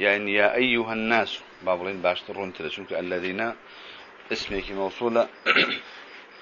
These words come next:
مبنية.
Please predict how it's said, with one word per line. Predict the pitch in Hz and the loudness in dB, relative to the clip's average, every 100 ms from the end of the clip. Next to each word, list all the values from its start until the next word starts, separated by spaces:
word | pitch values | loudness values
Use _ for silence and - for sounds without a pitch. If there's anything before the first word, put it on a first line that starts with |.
| - - - - - - - - - - - - - - - 160 220 - - - 95 101 | -20 -20 -20 -20 -18 -20 -20 -18 -18 -18 -20 -20 -20 -18 -14 -14 -16 -20 -20 -14 -2 0
مبنية. | 104 113 90 | 2 4 4